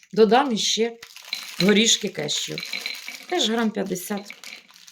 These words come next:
я думаю, буде достатньо. Все це діло я трошки подрібню і обсмажу.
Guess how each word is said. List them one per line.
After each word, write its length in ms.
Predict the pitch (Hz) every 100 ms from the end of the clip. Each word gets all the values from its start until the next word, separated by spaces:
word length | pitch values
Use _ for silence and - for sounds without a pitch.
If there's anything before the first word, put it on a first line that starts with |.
| -
я 100 | 175
думаю, 320 | 190 190 170
буде 200 | 170 170
достатньо. 560 | 156 147 - 139 - 147 _ _ - - - -
Все 220 | - 262
це 180 | 262 226
діло 220 | 202 214
я 120 | 202
трошки 440 | 202 214 196 - 180
подрібню 880 | 185 175 180 156 175 160 156 214 - _
і 160 | 330 359
обсмажу. 680 | 302 - 170 170 156 156